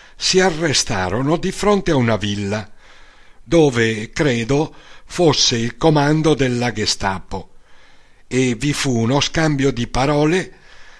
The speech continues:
di cui si capì soltanto Coroneo. Difatti, quel carcere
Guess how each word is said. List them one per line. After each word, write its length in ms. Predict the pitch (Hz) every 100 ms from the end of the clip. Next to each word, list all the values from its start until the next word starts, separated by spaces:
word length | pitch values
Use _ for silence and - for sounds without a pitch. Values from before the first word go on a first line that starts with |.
| -
di 200 | - 214
cui 360 | - 127 107 98
si 200 | - 156
capì 300 | 175 170 131
soltanto 960 | - 185 - 147 117 107 - 156 - - - -
Coroneo. 840 | - 185 180 139 101 90 87 92 - - - - - - - - - _ - - - - - - - - -
Difatti, 800 | 151 - 123 92 - - 95 80
quel 340 | 113 117 -
carcere 800 | - 120 135 - 135 127 131